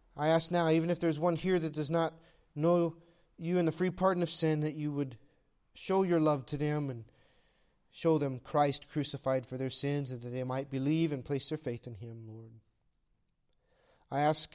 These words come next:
for those of us that know you and have been walking with you, that you would draw our hearts again unto you. We might be strengthened in our love, reignited in our love for you, and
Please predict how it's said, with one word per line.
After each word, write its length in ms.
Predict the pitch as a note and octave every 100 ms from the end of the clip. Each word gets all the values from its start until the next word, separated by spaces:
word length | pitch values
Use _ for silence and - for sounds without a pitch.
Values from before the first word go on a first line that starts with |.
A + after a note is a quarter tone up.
| -
for 120 | D3+
those 240 | D#3 E3
of 100 | D#3+
us 200 | E3+ E3
that 160 | E3 D#3
know 200 | D#3 F3
you 220 | F3+ F#3+
and 80 | D#3+
have 60 |
been 160 | D3 D3+
walking 400 | D#3 E3+ - E3
with 200 | E3+ E3+
you, 120 | F#3+
that 180 | E3+ D#3
you 80 | D3+
would 140 | D3
draw 300 | C3+ D3 E3
our 60 | F3
hearts 300 | F#3 F#3+ F3+
again 300 | D#3 E3 F#3
unto 200 | F#3+ F#3
you. 220 | F#3 G3+
We 140 | F#3+
might 260 | D#3+ D#3+ D#3+
be 220 | D3 D3 - - -
strengthened 560 | - F#3 F#3+ F#3+ F#3
in 100 | F3+
our 120 | E3+
love, 260 | E3+ F3+ D#3+
reignited 680 | E3 F3 C3 C#3 E3 F3 F3+
in 140 | F3+
our 160 | E3+ E3+
love 200 | F3 E3
for 140 | F3
you, 280 | F3 F3+ F#3+
and 160 | B2+